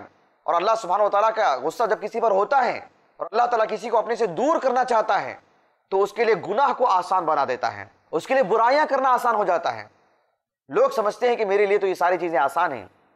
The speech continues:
دراصل بات یہ ہے کہ اللہ سبحانہ و تعالیٰ اس سے چونکہ اپنے سے دور کر دیتا ہے، اس وجہ سے اس کے لیے گناہ آسان ہو جاتے ہیں،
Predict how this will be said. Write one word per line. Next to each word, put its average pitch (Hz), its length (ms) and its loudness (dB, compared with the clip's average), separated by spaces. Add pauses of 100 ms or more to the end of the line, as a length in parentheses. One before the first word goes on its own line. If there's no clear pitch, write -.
(260)
دراصل 175 300 0
بات 180 300 0
یہ 220 60 -2
ہے 220 60 0
کہ 190 80 -2
اللہ 185 260 0
سبحانہ 151 240 -4
و 147 100 0
تعالیٰ 151 380 2
اس 143 100 -12
سے 165 160 -6
چونکہ 220 460 -4 (400)
اپنے 208 240 -4
سے 214 120 2
دور 262 340 0
کر 254 140 0
دیتا 226 240 0
ہے، 202 80 2
اس 190 100 -4
وجہ 190 160 2
سے 180 100 -2
اس 165 80 0
کے 180 80 -10
لیے 160 160 2
گناہ 151 160 0
آسان 139 220 -2
ہو 123 100 -10
جاتے 107 260 -6
ہیں، 92 120 -20